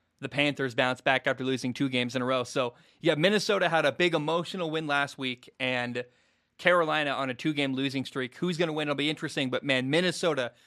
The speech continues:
the pressure is on. And, and, and Carolina, if they lose this game, no one's losing their job. Minnesota, tensions are high, man. They gotta win this game to keep their, their season afloat.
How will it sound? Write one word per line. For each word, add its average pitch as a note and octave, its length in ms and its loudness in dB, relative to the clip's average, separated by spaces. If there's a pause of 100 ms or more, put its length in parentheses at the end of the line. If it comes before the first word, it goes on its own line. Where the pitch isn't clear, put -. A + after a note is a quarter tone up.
(260)
the D3 80 -6
pressure E3+ 480 -2
is D3 100 -4
on. D#3 220 0 (340)
And, G3+ 180 -2
and, G3+ 200 0 (140)
and F#3 320 0 (260)
Carolina, A3+ 460 4
if F3+ 80 2
they G3+ 100 4
lose F#3 240 -2
this F3 140 -4
game, E3+ 240 0
no D#3+ 100 0
one's E3 180 0
losing C#3+ 280 0
their A#2+ 100 0
job. G#2 300 -4 (1120)
Minnesota, G#3 800 6
tensions G3 420 0
are B2+ 100 0
high, D3 340 4
man. A#2 260 -6
They E3+ 140 4
gotta D#3 400 4
win D3+ 160 -4
this C#3+ 120 -6
game C#3+ 200 -4
to C3+ 80 -6
keep C#3 200 -4
their, B2 260 -4 (260)
their C#3 120 -2
season D#3+ 440 -2
afloat. C#3 420 -2